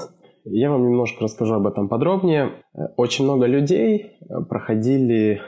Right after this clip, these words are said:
это тестирование в своих, э, вузах, каких-то других организациях, просили друзей, так как тестирование было дистанционным. То есть, э, ты в интернете отвечаешь на вопросы, пишешь текст о себе,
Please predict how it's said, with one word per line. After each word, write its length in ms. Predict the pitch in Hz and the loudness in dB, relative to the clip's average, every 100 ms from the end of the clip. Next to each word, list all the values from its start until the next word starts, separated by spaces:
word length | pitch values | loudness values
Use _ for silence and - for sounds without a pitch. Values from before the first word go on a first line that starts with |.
| - | -8
это 200 | 117 113 | -4 -4
тестирование 680 | 117 - 190 214 170 143 | -4 -4 -2 0 2 0
в 60 | 101 | -2
своих, 520 | - 101 110 - - | -2 0 0 -2 -6
э, 240 | 87 90 90 | -4 -2 -2
вузах, 720 | 113 190 175 175 165 - - - _ _ _ _ _ | 0 2 4 2 0 -6 -20 -20 _ _ _ _ _
каких-то 260 | 113 - 101 | -6 -2 0
других 320 | 110 180 170 | 2 2 0
организациях, 800 | 139 135 127 135 131 - 98 - | 0 0 2 0 -2 -2 -6 -4
просили 340 | 98 - 101 | -4 0 0
друзей, 320 | 92 110 202 | 2 2 2
так 220 | 208 127 | 0 -2
как 240 | - 101 - | -4 -6 -8
тестирование 920 | - - 185 196 175 160 156 127 - - | -10 0 2 2 2 2 2 0 -4 -6
было 580 | - 98 123 139 123 113 | -4 0 2 2 2 2
дистанционным. 840 | 87 110 - 107 107 98 87 78 - - - _ _ - | 0 -2 -2 -2 0 0 0 -2 -6 -18 -20 _ _ -2
То 60 | |
есть, 280 | 98 - - | -2 -2 -2
э, 320 | 196 185 190 - _ - | 0 0 -2 -8 _ 0
ты 160 | 190 | 2
в 60 | 156 | 2
интернете 540 | 107 101 107 113 - | 0 0 0 0 -2
отвечаешь 440 | - 101 165 170 170 | -2 -2 -2 -2 -2
на 80 | |
вопросы, 760 | 101 92 104 107 98 - 101 95 | -4 -2 -2 0 -2 -2 -4 -4
пишешь 360 | - - - - | -4 -2 -2 -2
текст 260 | 143 143 107 | -4 -2 -4
о 60 | |
себе, 640 | - 95 87 98 98 101 | -2 -2 0 2 0 -4